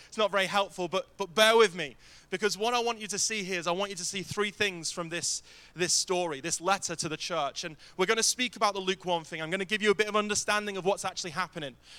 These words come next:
because it might not be appearing to what you think it is.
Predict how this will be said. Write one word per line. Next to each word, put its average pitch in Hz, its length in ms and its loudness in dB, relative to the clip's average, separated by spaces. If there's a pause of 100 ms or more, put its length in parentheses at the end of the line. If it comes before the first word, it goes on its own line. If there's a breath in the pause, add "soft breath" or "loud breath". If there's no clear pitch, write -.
(100)
because 190 240 2
it 196 80 0
might 220 300 2
not 214 240 -4
be 214 120 0
appearing 202 600 -2
to 180 160 -6
what 185 200 0
you 180 140 -6
think 185 320 -8
it 170 100 -4
is. 160 380 -4